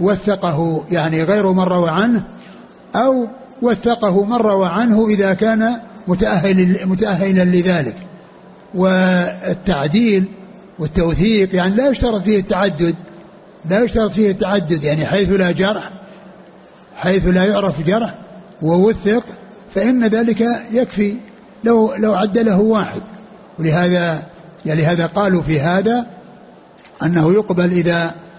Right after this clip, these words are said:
عدله شخص غير الذي روى عنه، والذي روى عنه إن كان وثقه وكان يعني من أهل،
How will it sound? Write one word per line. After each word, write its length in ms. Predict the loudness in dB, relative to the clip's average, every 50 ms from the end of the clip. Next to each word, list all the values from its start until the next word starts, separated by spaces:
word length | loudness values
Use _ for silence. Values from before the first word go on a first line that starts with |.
| -20 -20 -20 -20 -20 -12 -6
عدله 600 | -4 -4 -2 -2 0 0 0 2 0 0 0 0
شخص 300 | 0 0 -2 -2 -2 -2
غير 340 | -2 0 2 0 2 2 2
الذي 260 | 2 2 2 2 0
روى 240 | 0 0 0 0 0
عنه، 280 | 0 2 2 2 0 -2 -4 -12 -18 -20 -20 -20 -20 -20 -20 -12 -4 -2
والذي 420 | 0 2 2 2 2 2 2 2
روى 260 | 2 2 2 2 0
عنه 460 | 0 0 0 2 4 4 4 2 2 0
إن 200 | 0 0 0 2
كان 400 | 2 0 0 0 2 0 0 0 2 0
وثقه 480 | 0 0 0 0 -2 -2 0 -2 0
وكان 720 | 2 2 2 0 0 0 0 0 2 2 2 2 2 0 -2 -4 -10 -16 -18 -18 -20 -18 -8 -4
يعني 360 | -2 0 0 2 2 2 2
من 160 | 2 2 0
أهل، 480 | 2 2 2 2 2 2 2 0 -2